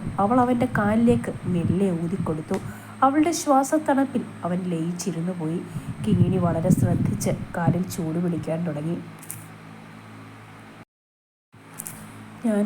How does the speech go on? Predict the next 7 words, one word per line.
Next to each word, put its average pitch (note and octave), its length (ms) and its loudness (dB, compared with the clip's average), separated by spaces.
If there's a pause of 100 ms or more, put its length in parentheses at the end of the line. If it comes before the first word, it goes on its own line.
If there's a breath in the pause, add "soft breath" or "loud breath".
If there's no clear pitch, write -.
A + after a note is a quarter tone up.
കാരണമാണല്ലോ G#3 720 2
ഈശ്വര G3+ 240 -2 (360)
നിഹാലേട്ടൻ്റെ A#3+ 720 4
കാലിന് A3 340 6
ഈ A3+ 160 4
അവസ്ഥ G3 300 4
വന്നത്. G3+ 300 2